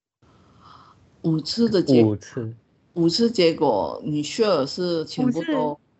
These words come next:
Speaker 1: 逼出来了吗？把他们逼完出来了吗？
Speaker 3: 没有，烫到第，就是我不知道后来到底几次了，反正就是五次以上。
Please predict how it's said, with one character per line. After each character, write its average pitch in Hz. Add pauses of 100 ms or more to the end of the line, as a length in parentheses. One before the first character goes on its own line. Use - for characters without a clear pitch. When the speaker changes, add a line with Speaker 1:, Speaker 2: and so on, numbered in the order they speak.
Speaker 1:
逼 170
出 165
来 143
了 131
吗？ 131
把 151
他 156
们 151
逼 160
完 143
出 143
来 135
了 -
吗？ 98 (600)
Speaker 3:
没 240
有， 226 (400)
烫 302
到 302
第， 269
就 240
是 240
我 220
不 214
知 -
道 262
后 269
来 208
到 220
底 202
几 156
次 175
了， 170
反 175
正 220
就 247
是 240
五 180
次 -
以 -
上。 180